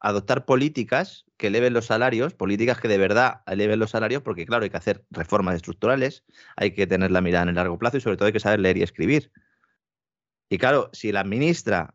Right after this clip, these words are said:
eh, conocimientos sobre el mercado laboral, eh, tienen los mismos de los que yo pueda tener a lo mejor del, del ámbito naval, pues entonces está complicado el asunto, ¿no? Entonces se dedican a hacer propaganda en lugar de sentar una, una serie de bases o en lugar simplemente de explicar las cosas como son, porque si esto se explicara como es,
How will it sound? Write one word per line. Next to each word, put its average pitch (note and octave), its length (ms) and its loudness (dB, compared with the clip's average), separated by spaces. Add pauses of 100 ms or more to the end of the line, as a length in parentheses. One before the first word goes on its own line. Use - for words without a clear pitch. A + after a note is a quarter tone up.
(120)
eh, G2 460 2
conocimientos G2+ 760 2
sobre F2+ 240 2
el F#2 40 0
mercado F#2 280 2
laboral, B2 440 2
eh, D#2+ 280 -6
tienen A#2 240 0
los A2 80 0
mismos A#2 520 0
de B1 120 -6
los D2+ 120 -6
que F2 140 -2
yo F2 140 0
pueda G#2 200 4
tener A#2+ 260 2
a A2 40 2
lo G2 60 2
mejor G2 320 0
del, F2+ 380 -8
del E2 120 -4
ámbito G2 320 0
naval, C3+ 400 2 (400)
pues F2+ 140 -2
entonces F#2+ 340 -2
está G2 220 -4
complicado F2+ 500 -2
el D2+ 60 -6
asunto, - 400 -16
¿no? F#2+ 200 -6 (320)
Entonces G#2 200 -4
se A#2+ 60 2
dedican A2 280 2
a A#2+ 60 2
hacer B2+ 160 -2
propaganda F#2+ 500 -2
en D#2+ 60 -10
lugar E2+ 220 -2
de F#2+ 60 -4
sentar A2 300 -4
una, A2+ 120 -8 (140)
una G#2 140 -4
serie G#2 220 0
de G#2 80 4
bases A#2 280 -2 (280)
o B2 100 6
en A#2+ 80 4
lugar A#2 220 2
simplemente G3 380 0
de F#3 40 6
explicar B2 300 -2
las - 100 -2
cosas B2+ 200 -2
como G2+ 200 -2
son, A3 220 0
porque F#2 200 -8
si - 60 -2
esto A2+ 160 -4
se A#2+ 80 -2
explicara G#2 460 2
como A2+ 280 4
es, F#3 300 0